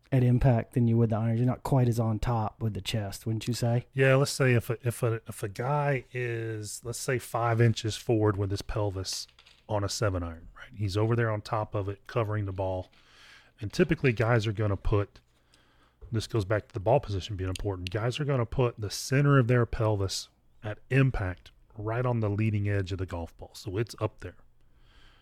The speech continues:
Speaker 2: It's one of the reasons why you don't want a bad, a back ball position. So let's say it's five inches forward. Upper body will be at impact two, two and a half inches forward. So pretty much half of what the,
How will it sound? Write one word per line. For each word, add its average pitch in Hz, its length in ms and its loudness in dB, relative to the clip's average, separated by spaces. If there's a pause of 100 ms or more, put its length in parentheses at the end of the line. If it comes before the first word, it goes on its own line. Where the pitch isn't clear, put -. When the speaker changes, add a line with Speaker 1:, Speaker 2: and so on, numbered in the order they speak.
(200)
Speaker 2:
It's - 120 -18
one 107 100 -4
of 98 40 -4
the 98 60 -4
reasons 95 240 -2
why 95 100 0
you 95 120 -4
don't 98 200 -2
want 95 160 0
a - 20 -2
bad, 95 340 -4 (200)
a 104 60 -6
back 107 480 -2 (140)
ball 107 220 -4
position. 87 460 -10 (100)
So 104 280 -2 (120)
let's 113 120 -2
say 139 120 0
it's 117 120 -2
five 120 240 4
inches 113 240 0
forward. 90 300 -10 (1300)
Upper 127 200 4
body 123 320 8
will 123 120 8
be 113 300 6
at 113 80 4
impact 110 640 2 (680)
two, 135 280 2
two 127 220 4
and 113 80 6
a 95 40 2
half 98 240 -2
inches - 240 -8
forward. 95 300 -6
So - 120 -8
pretty 180 300 2
much 147 280 2
half 110 500 -2
of 85 120 -10
what 92 220 -6
the, 92 160 -10